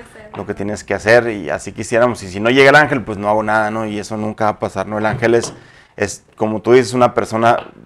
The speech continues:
barriendo, una persona asando hamburguesas, ¿es que tiene que ver eso con Dios? Pues tiene que ver todo con Dios, el templo necesita manutención,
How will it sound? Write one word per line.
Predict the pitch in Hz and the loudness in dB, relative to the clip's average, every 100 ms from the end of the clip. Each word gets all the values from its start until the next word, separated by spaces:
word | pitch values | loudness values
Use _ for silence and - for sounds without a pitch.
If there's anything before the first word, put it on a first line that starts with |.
| _ _ _ _ - 71 | _ _ _ _ -20 -8
barriendo, | 101 101 110 117 123 | -4 -2 2 2 2
una | 123 101 | 0 -2
persona | 104 120 | -2 0
asando | 120 120 127 | 2 2 2
hamburguesas, | 127 107 104 127 139 | 0 -2 0 0 0
¿es | 123 | -2
que | 143 | -2
tiene | 120 143 | -2 -2
que | 143 | 0
ver | 143 | 0
eso | 131 | 0
con | 131 127 | -4 -2
Dios? | 123 104 - _ _ - | 0 -2 -8 _ _ -20
Pues | 95 | -10
tiene | 107 117 | -8 -2
que | 127 | 0
ver | 127 | 0
todo | - 120 165 | 0 2 2
con | 160 127 | 0 -8
Dios, | 107 | -8
el | 101 | -8
templo | 110 104 131 | -6 -6 -4
necesita | 131 98 104 123 | -6 -6 -6 -4
manutención, | 120 107 98 92 - 127 151 131 | -4 -6 -12 -14 -6 -4 -4 -8